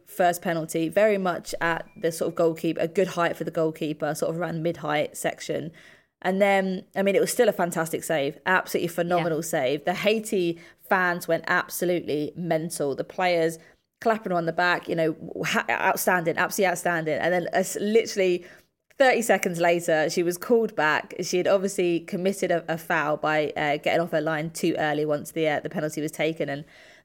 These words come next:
Speaker 1: it was, um, she just looked so brokenhearted that, like, she looked like the save for the team, and then went to, obviously, she, she went the wrong way, uh, and Stanway slotted into the, the bottom left corner, which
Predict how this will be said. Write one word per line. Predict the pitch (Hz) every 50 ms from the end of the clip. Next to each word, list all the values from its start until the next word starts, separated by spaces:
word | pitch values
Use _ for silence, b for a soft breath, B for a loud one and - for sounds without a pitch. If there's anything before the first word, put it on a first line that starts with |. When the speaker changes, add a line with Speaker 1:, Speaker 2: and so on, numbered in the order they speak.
| B _
Speaker 1:
it | 190 - -
was, | 180 175 170 170 185
um, | 165 156 156 160 160 156 165 - _ _ _ _ _ _ - -
she | - - 254
just | 277 330 311 -
looked | 349 - -
so | - 233 208 190
brokenhearted | - 180 175 175 - 170 185 196 220 233 240 - - 277 269 285 - - -
that, | 208 196 - -
like, | 196 190 - 190
she | - - 214
looked | 208 220 - -
like | 208 185 - -
the | 190
save | - 233 202 208 190 202
for | 196
the | 196 190
team, | 185 - 226 208 180 160 147 139
and | 151 160
then | 165 165 160
went | 165 165 160 156 - - _
to, | - - -
obviously, | 165 160 165 160 165 165 165 160 147 - - 156
she, | - 185 160 160 160
she | - 175
went | 170 156 -
the | 160
wrong | 151 147 147 151
way, | 151 143 139 135 147 156 - -
uh, | 160
and | 156 - - 170 -
Stanway | - 160 151 156 156 160
slotted | - 160 160 160 -
into | 156 156 151 - 156
the, | 143 147 -
the | -
bottom | 156 - - 151
left | 151 143 - -
corner, | - 156 147 139 123 139
which | 143 - -